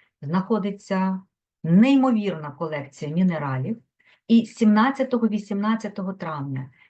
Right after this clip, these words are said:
я запрошую вас, любі друзі, житомиряни і ті, хто приїздять до нашого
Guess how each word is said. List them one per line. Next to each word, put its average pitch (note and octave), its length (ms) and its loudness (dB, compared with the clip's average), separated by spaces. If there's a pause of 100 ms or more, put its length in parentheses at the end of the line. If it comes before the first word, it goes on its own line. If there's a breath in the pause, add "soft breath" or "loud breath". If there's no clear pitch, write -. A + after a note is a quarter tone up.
я E3+ 400 -4
запрошую F3 800 0
вас, F3 440 -4
любі F#3+ 300 -4
друзі, D3+ 380 -8
житомиряни F3 840 2
і F3 100 -6
ті, G#3+ 200 0
хто F#3+ 380 -4 (380 loud breath)
приїздять G3 540 2
до D#3+ 120 -8
нашого D3 520 -8